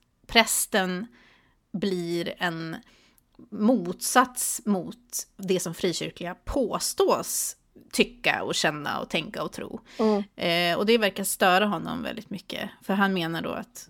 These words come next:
Speaker 1: det är precis det som många f-, samtida frikyrkliga känner igen sig. Och jag, jag, jag, jag kan verkligen förstå hans frustration. Alltså jag fattar.
Speaker 2: Mm.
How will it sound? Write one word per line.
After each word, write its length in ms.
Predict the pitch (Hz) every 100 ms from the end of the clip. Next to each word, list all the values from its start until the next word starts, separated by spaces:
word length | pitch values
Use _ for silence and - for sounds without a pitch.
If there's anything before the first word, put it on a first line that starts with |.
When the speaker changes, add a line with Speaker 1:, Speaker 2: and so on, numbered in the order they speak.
| -
Speaker 1:
det 200 | 214 185
är 40 |
precis 400 | 180 185 180 165 -
det 200 | 165 -
som 120 | 170
många 120 | 175
f-, 140 | 175 -
samtida 520 | - 170 170 - 180
frikyrkliga 520 | - 175 196 196 185
känner 160 | 185 170
igen 100 | 156
sig. 100 | 190
Och 80 | 208
jag, 200 | 233 226
jag, 300 | 233 262 254
jag, 200 | 269 262
jag 160 | 277
kan 140 | 294 302
verkligen 240 | 277 220
förstå 680 | 240 - - - 254 247 202
hans 420 | 180 190 185 214
frustration. 720 | - - - - 269 190 170
Alltså 200 | - 233
jag 120 | 247 254
fattar. 840 | - 302 - _ - - - 202 _ _ _
Speaker 2:
Mm. 280 | 226 202